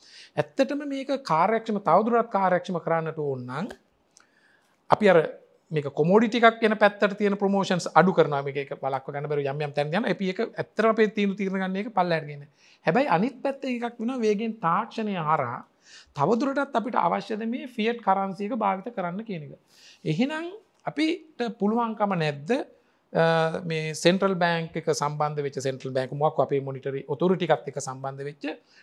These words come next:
ඩිජිටල් කරන්සි. දැන් ඒක පටලව ගන්න නරකයි. දැන් ඩිජිටල් කරන්සි ගම ඒකෙම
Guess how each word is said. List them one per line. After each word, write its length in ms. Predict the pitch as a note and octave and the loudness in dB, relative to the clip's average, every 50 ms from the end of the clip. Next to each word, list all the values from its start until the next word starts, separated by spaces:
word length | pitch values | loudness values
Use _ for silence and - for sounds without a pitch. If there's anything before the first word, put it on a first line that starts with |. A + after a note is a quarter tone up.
| _ _ | _ _
ඩිජිටල් 440 | D#3+ F3+ F#3+ F#3 C#4 B3 B3 B3+ D4 | 4 4 6 6 6 6 6 4 4
කරන්සි. 380 | - G3+ F3+ E3 D3+ C#3+ C3 D3+ | 4 2 2 4 2 0 -4 -8
දැන් 140 | C#3+ C#3+ D3 | -8 -8 -8
ඒක 160 | D#3 D#3+ F3+ E3+ E3 | -6 -2 0 -2 0
පටලව 320 | E3 D3+ C#3+ D#3+ F3+ F#3 F#3 | 0 -2 0 0 0 2 2
ගන්න 180 | F#3+ F#3+ F#3 | 0 0 0
නරකයි. 320 | F3+ E3+ E3+ - G3+ G3+ G3+ G3 - _ _ _ _ | -2 -4 0 0 0 0 0 -4 -10 _ _ _ _
දැන් 160 | _ D#3+ D3+ | _ -4 -4
ඩිජිටල් 300 | D3+ D#3 D3+ F3 E3+ F3 | -4 -2 -2 -2 -2 2
කරන්සි 260 | E3 D#3+ E3 E3 E3+ | 4 4 4 4 2
ගම 160 | F3+ G3+ F#3+ E3 | -2 -2 -2 0
ඒකෙම 400 | D#3+ D#3+ D#3+ - F#3+ F#3+ G3 | -2 -2 -2 -2 -2 -2 -2